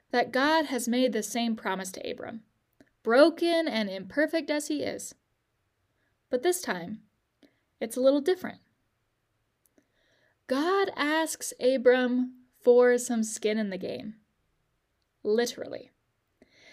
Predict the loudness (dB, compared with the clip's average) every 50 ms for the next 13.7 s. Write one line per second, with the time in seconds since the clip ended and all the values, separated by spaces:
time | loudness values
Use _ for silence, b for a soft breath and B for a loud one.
0 | b b b -4 -2 -2 -2 0 0 0 0 0 0 -2 -4 -2 -2 -2 -2 -4
1 | -6 -6 -4 -2 -2 -2 -2 -2 -2 -4 -4 -4 -4 -4 -6 -6 -8 -12 -12 -10
2 | -8 -6 -6 -6 -8 -10 b b b b b b -14 -10 -8 -6 -6 -6 -6 -8
3 | -8 -6 -4 -2 -2 -2 -2 -4 -6 -6 -6 -6 -8 -10 -12 -12 -12 -14 -14 -14
4 | -16 -20 -20 -20 _ _ _ _ _ _ _ _ _ _ _ _ _ _ _ _
5 | _ _ _ _ _ _ _ _ _ _ B B B B B B B B B B
6 | 0 2 4 6 6 6 6 6 6 4 4 4 2 0 2 0 0 -2 -4 -8
7 | -10 -10 -10 -10 -8 -8 -8 -6 -6 -6 -4 -4 -4 -4 -4 -8 -10 -8 -6 -6
8 | -6 -6 -8 -10 -8 -8 -6 -6 -4 -4 -4 -4 -4 -4 -6 -8 -10 -12 -12 -10
9 | -10 -10 -8 -10 -10 -10 -10 -12 -14 -16 -18 _ _ _ _ _ _ _ _ _
10 | _ _ _ _ _ _ -2 0 0 0 2 0 0 2 2 2 2 0 0 -2
11 | -4 -2 0 0 0 0 -2 -4 -4 -4 -4 -4 -4 -4 -4 -4 -2 -2 -2 -2
12 | 2 4 4 6 6 6 4 4 4 4 2 0 -2 -4 -4 -4 -8 -6 0 0
13 | 0 0 0 -2 -4 -4 -4 -4 -6 -6 -8 -8 -10